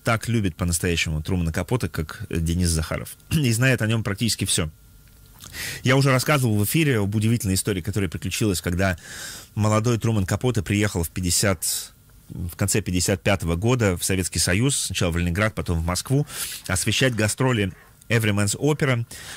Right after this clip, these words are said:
которые привезли в С С С Р оперу «Порги и Бесс». Вскоре после возвращения, м, на родину он заканчивает роман, м, «Завтрак у Тиффани» и становится м-, мировой знаменитостью. Ну вот, вкратце эта история так. Такова, я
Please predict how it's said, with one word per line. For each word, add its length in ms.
которые 280
привезли 360
в 100
С 40
С 60
С 60
Р 320
оперу 300
«Порги 340
и 60
Бесс». 360
Вскоре 340
после 300
возвращения, 720
м, 540
на 120
родину 460
он 180
заканчивает 480
роман, 380
м, 480
«Завтрак 320
у 20
Тиффани» 520
и 120
становится 500
м-, 200
мировой 360
знаменитостью. 520
Ну 80
вот, 160
вкратце 400
эта 120
история 260
так. 220
Такова, 400
я 340